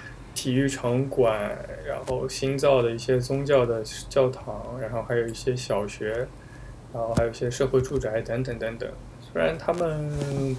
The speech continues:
不是在巴黎不是一个法定保护的概念，它也没有享受到，呃，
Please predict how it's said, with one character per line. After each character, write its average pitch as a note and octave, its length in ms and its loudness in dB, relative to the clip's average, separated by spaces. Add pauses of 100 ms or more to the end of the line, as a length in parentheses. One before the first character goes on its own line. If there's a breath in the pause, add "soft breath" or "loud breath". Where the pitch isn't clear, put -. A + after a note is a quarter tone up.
不 B2+ 140 4
是 C#3+ 580 4 (240)
在 D#3 260 8 (600)
巴 E3 240 4
黎 A#2 220 0
不 A#2+ 180 -6
是 C#3 240 0
一 A#2+ 60 -4
个 C3+ 100 2
法 A2 260 2
定 D3 220 -2
保 G2+ 140 4
护 C#3 180 2
的 B2 80 6
概 C3+ 300 4
念， G#2 280 -4
它 B2 200 0
也 A#2 120 2
没 A2 140 -4
有 B2 140 4
享 G#2 280 -2
受 B2 120 0
到， A2 360 4 (600 loud breath)
呃， A2+ 440 4